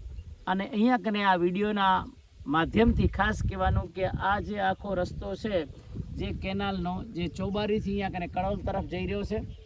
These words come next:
અને કડોલ એમાં આગળથી મનપરા તરફ પણ જઈ શકાય છે, એક ફાંટો વળે છે. અને જેટલા પણ વટે માર્ગો અહીંયાથી જે જતા હોય એ બધાને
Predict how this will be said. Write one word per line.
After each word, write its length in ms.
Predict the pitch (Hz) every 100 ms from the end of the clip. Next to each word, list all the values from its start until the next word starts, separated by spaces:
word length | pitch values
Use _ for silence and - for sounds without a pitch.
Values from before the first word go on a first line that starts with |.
| - - - - -
અને 360 | 190 190 180 160 -
કડોલ 320 | 202 220 - - -
એમાં 260 | 202 196
આગળથી 460 | 196 196 190 - 220
મનપરા 400 | 196 208 208 202
તરફ 260 | - 202 190
પણ 160 | 208 180
જઈ 160 | 185
શકાય 340 | 185 185 196 190
છે, 120 | 196
એક 140 | 190
ફાંટો 300 | 185 180 190
વળે 220 | 180 185
છે. 400 | 175 190 - - - - - -
અને 220 | 185 185
જેટલા 340 | 156 202 247 233
પણ 160 | 214
વટે 260 | 180 185 226
માર્ગો 420 | 202 208 196 214
અહીંયાથી 520 | 190 190 185 185 214
જે 160 | 165 185
જતા 320 | 156 170 220
હોય 260 | 196 156 127 - - - 185
એ 120 | 190
બધાને 640 | 170 165 208 220 233 160